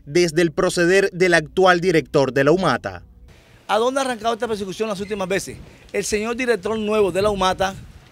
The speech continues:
Speaker 2: se reunió con el señor presidente Yesí Soto y a-, argumenta que si a un coche le falta un caballo no puede trabajar.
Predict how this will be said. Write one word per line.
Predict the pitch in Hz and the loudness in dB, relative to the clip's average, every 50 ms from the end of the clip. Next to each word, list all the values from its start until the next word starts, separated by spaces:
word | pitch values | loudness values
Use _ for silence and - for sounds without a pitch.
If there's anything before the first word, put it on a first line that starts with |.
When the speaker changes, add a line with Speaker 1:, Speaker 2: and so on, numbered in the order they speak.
| _ _ _ _ _ - _ - _ - - _ _ | _ _ _ _ _ -20 _ -20 _ -20 -20 _ _
Speaker 2:
se | - 202 196 | -8 -6 -4
reunió | 190 190 185 190 202 | -4 -4 -6 -6 -6
con | 190 220 220 | -6 -6 -6
el | 170 | -4
señor | 185 196 180 | -6 -6 -6
presidente | 190 196 - 190 190 190 185 196 185 | -8 -10 -8 -6 -6 -6 -4 -6 -6
Yesí | 170 143 185 190 | -6 -4 -6 -8
Soto | - 180 175 180 175 196 190 180 - _ - _ _ _ _ _ _ _ _ _ _ _ | -8 -8 -8 -8 -8 -8 -10 -12 -16 _ -20 _ _ _ _ _ _ _ _ _ _ _
y | 214 214 214 208 | -8 -2 0 2
a-, | 202 190 190 185 - _ _ _ _ _ _ _ - _ | 2 2 -2 -6 -10 _ _ _ _ _ _ _ -8 _
argumenta | - 190 190 202 208 208 214 226 240 233 202 254 254 247 208 - - _ _ _ _ _ _ _ _ - | -4 -2 -2 -2 -2 0 -2 -2 -2 0 -2 -2 -2 -2 -6 -12 -20 _ _ _ _ _ _ _ _ -6
que | 214 190 | -4 -4
si | - - 208 | -2 -2 -2
a | |
un | 214 240 233 | -4 -4 -8
coche | - _ 226 233 226 190 185 170 151 | -8 _ 2 2 2 2 0 -6 -6
le | 143 147 123 | -6 -8 -8
falta | - 175 185 202 240 | -8 -8 -8 -8 -10
un | 220 | -12
caballo | 202 - 190 185 190 202 202 185 | -6 -4 -2 -2 0 -2 -2 -2
no | 170 165 160 | -4 -6 -6
puede | 147 180 175 | -6 -6 -6
trabajar. | 170 160 151 139 120 127 143 127 107 | -4 -6 -6 -6 -4 -4 -6 -6 -6